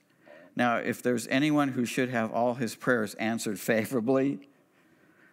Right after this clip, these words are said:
because he meets all the conditions and formu-, formulas perfectly, it would be Jesus, wouldn't it? But Rabbi Jesus knows better than this, and so he ends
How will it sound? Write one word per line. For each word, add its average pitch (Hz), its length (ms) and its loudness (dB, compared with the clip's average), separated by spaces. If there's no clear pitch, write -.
because 113 300 2
he 120 100 2
meets 123 260 2
all 117 200 4
the 127 100 -2
conditions 123 600 0
and 113 120 0
formu-, 120 640 0
formulas 127 680 0
perfectly, 131 640 0
it 120 60 0
would 107 140 -2
be 110 120 0
Jesus, 98 540 0
wouldn't 123 260 0
it? 196 220 -2
But 113 140 -4
Rabbi 156 380 4
Jesus 151 480 0
knows 135 320 2
better 127 240 2
than 120 240 2
this, 98 260 -2
and 98 100 -6
so 101 120 -4
he 98 120 -2
ends 131 360 0